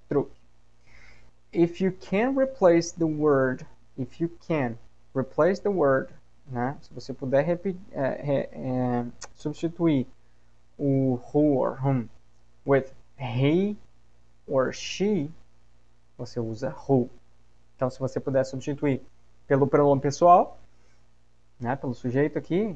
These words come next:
he or she, ele ou ela, su-, use who. If you can replace it with him or her, ou seja, um, um pronome objeto, se você puder substituir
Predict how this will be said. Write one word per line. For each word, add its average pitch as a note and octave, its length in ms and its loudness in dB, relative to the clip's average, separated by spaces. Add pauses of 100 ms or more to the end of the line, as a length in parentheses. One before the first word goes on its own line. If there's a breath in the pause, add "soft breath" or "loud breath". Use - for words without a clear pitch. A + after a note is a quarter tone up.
(120)
he B2+ 180 0
or A#2+ 100 2
she, F3 400 -4 (120)
ele A#2+ 180 0
ou B2 100 0
ela, C#3+ 260 0 (640)
su-, - 500 -8
use C#3 500 -2 (260)
who. E3 280 6 (1080)
If D#3 280 -2
you D#3 120 0
can G3+ 380 0
replace D#3+ 600 2
it C3+ 200 -2
with C3 220 0
him C#3 500 2 (180)
or B2+ 220 0
her, C#3 460 2 (720)
ou - 40 -20
seja, A#2+ 400 -4 (640)
um, A2+ 640 -4 (1160)
um D3 60 -8
pronome C3 260 -2
objeto, C3+ 440 0 (1160)
se - 100 -16
você B2 180 -8
puder B2 320 0
substituir B2 720 -4